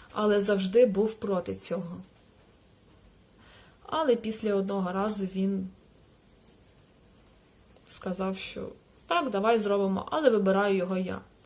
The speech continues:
І коли мені не сподобалося те, що він вибрав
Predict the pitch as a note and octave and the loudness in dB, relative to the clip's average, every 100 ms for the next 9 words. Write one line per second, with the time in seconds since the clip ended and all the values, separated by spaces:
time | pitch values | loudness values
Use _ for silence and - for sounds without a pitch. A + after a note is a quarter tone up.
0 | - - - - - - B3+ C#4 C4+ B3+ | -20 -20 -20 -20 -12 6 8 8 6 6
1 | B3+ - B3 A#3 G3+ G3+ G3 G3 G#3 G3+ | 6 6 6 6 6 2 2 0 -2 -2
2 | - F#3+ G3 F3+ F#3+ C4 C#4+ A#3+ | -2 0 0 0 2 2 2 -2